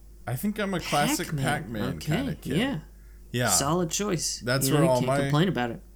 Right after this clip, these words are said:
Speaker 1: No, that's where all my quarters are going, is right at the
Speaker 2: Mm-hmm.
Speaker 1: original, the O G Pac-Man. So
Speaker 2: There you go.
Speaker 1: Yeah.
Speaker 2: Get, get Missus Pac-Man outta here.
Speaker 1: Get her
Speaker 2: No,
Speaker 1: out.
Speaker 2: thank you.
Speaker 1: Yeah. Which is probably my preferred Pac-Man, but that's not here nor there.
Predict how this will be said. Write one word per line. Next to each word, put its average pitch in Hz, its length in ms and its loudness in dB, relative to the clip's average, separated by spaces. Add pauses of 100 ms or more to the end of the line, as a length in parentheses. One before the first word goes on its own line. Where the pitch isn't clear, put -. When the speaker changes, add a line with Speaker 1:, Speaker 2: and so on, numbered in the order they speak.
Speaker 1:
No, 147 220 0
that's 139 180 -2
where 156 100 2
all 135 100 2
my 131 180 2
quarters 95 460 -2
are 92 60 -6
going, 92 380 -2
is 82 220 -8
right 101 240 -2
at 104 140 -6
the 190 100 -6
Speaker 2:
Mm-hmm. 185 160 0
Speaker 1:
original, 135 380 2
the 87 160 -8
O 127 240 -2
G 120 300 -2
Pac-Man. 95 760 -8 (560)
So 64 440 -10
Speaker 2:
There 123 180 0
you 120 160 0
go. 131 260 0 (120)
Speaker 1:
Yeah. 98 260 -6
Speaker 2:
Get, 160 360 2
get 185 240 6
Missus 147 360 4
Pac-Man 120 580 -2 (220)
outta 147 300 6
here. 117 320 -2
Speaker 1:
Get 175 240 4
her 151 300 4
Speaker 2:
No, 120 140 4
Speaker 1:
out. 120 320 4
Speaker 2:
thank 165 300 6
you. 117 240 -4 (240)
Speaker 1:
Yeah. 107 440 -2 (960)
Which 147 240 0
is 311 240 6
probably 254 480 4
my 214 180 4
preferred 165 560 2
Pac-Man, 110 680 0
but 117 140 -4
that's 170 300 2
not 156 280 0
here 131 300 0
nor 107 260 0
there. 92 400 -6